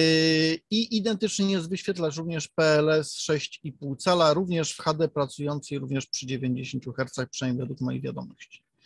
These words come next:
Yy, tier pamięci jedyny, który znalazłem, to jest trzydzieści dwa i trzy, ale podejrzewam, że to jest akurat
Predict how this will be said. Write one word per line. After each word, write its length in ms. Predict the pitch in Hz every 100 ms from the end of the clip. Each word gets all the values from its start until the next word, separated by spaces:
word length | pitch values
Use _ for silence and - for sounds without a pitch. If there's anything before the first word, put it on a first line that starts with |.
| - - - _ _
Yy, 80 | 170 165 170 170 170 165 165 - -
tier 300 | 220 269 247
pamięci 540 | 220 226 240 - 196
jedyny, 520 | 202 180 214 208 180
który 340 | 147 - 156 151 139 _ _
znalazłem, 500 | 156 156 170 165 165
to 100 | 165
jest 160 | 156 -
trzydzieści 500 | - 151 175 - 147
dwa 180 | 165
i 80 | 165
trzy, 240 | 151 - 196
ale 160 | 185
podejrzewam, 640 | - 175 180 175 190 185
że 100 | 165
to 120 | 160 170
jest 220 | 170 160
akurat 500 | 160 170 165 -